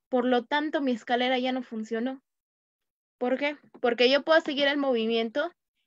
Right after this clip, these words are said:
y él me puede capturar. Entonces ya no puede ser algo factible para mí jugarla. De hecho, yo ya no capturo y estas piedras se ven en bastante desventaja.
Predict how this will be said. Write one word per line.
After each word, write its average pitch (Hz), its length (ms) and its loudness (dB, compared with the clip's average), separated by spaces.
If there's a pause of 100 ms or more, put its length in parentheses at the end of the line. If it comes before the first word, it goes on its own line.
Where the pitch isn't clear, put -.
(180)
y 233 180 2
él 247 100 2
me 247 160 0
puede 214 340 -4
capturar. 254 500 -2 (1300)
Entonces 254 640 -2
ya 240 300 0
no 240 340 -2 (200)
puede 220 280 0
ser 220 240 -2
algo 208 260 -4
factible 220 480 -6
para 190 280 -4
mí 202 280 -6 (460)
jugarla. 233 500 0 (520)
De 240 120 2
hecho, 269 260 2 (880)
yo 240 120 2
ya 254 160 6
no 254 120 2
capturo 240 520 0 (680)
y 226 100 -4
estas 226 300 0
piedras 233 260 4
se 240 100 0
ven 220 200 0
en 220 100 -2
bastante 202 400 -4
desventaja. 220 600 -4